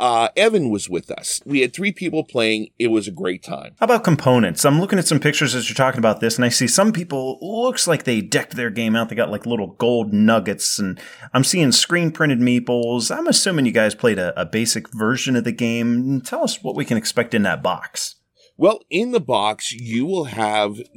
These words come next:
Speaker 1: different wagons that you will be throwing gold into. You have the screen printed meeples. You have basic meeples that we played. We just played the basic copy out of the game library at Origins.
Speaker 2: Mm-hmm.
Speaker 1: But still,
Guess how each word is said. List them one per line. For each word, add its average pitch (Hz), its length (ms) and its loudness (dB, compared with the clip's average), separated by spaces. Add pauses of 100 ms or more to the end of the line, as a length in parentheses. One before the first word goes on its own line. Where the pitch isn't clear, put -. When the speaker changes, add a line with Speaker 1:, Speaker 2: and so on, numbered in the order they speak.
(140)
Speaker 1:
different 120 400 0
wagons 107 560 2
that 107 240 0
you 110 60 4
will 107 160 6
be 101 180 0
throwing 104 640 4 (180)
gold 110 380 8
into. 104 400 -2
You 104 560 -2
have 104 420 2
the 101 100 -6
screen 170 380 -2
printed 127 440 -2
meeples. 98 580 0 (400)
You 151 180 4
have 131 300 2
basic 131 500 2
meeples 92 460 -2
that - 120 -6
we 85 120 -6
played. 73 320 -6
We 104 120 0
just 123 220 -6
played 107 220 4
the - 80 -8
basic 120 540 0
copy 117 500 0
out 92 200 2
of 120 120 0
the 120 260 4
game 120 380 0
library 92 540 -4
at 170 40 -6
Origins. 123 600 0
Speaker 2:
Mm-hmm. - 40 -20 (540)
Speaker 1:
But 208 140 0
still, 156 420 0